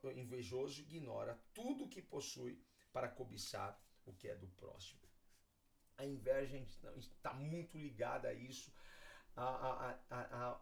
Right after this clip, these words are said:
ao desejo, não apenas ao, ao desejo que o outro tenha. Porque muitas vezes a gente fala assim, "Nossa, tal pessoa quer o que eu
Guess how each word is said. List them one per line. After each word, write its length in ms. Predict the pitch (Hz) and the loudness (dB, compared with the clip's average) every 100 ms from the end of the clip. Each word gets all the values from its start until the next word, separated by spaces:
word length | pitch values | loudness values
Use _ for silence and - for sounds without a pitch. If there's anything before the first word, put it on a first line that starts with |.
| 120 | 2
ao 140 | 123 | 2
desejo, 720 | 123 123 147 127 131 127 135 | 2 2 2 2 0 -2 0
não 360 | 147 190 262 277 | 2 10 10 10
apenas 680 | - - 170 170 165 - - | 4 2 4 4 2 -2 -4
ao, 240 | - - - | -2 -2 2
ao 180 | 156 139 | 2 2
desejo 760 | 160 147 120 175 233 233 180 | 0 0 6 8 8 6 -2
que 180 | 185 180 | -4 -4
o 60 | 156 | 0
outro 520 | 156 170 - 170 - - - - - | 2 0 -2 -8 -8 -6 -6 -4 -4
tenha. 500 | - 135 120 98 85 - - - - - - - - - | 6 6 6 0 -6 -10 -14 -16 -16 -16 -14 -14 -14 0
Porque 260 | 208 262 | 2 2
muitas 380 | 269 262 - 208 | 0 2 2 4
vezes 160 | 185 180 | 2 0
a 60 | |
gente 260 | 147 165 175 | -2 -2 -4
fala 160 | 170 156 | -2 0
assim, 240 | - 147 | 0 0
"Nossa, 680 | 151 214 254 - - 123 - - - - - - - | 6 8 8 6 2 2 0 -4 -12 -12 -12 -16 8
tal 200 | 196 208 | 8 10
pessoa 480 | 208 - - 202 - | 6 6 4 2 6
quer 180 | 220 214 | 8 8
o 120 | 214 | 8
que 100 | 240 | 2
eu 120 | - | 0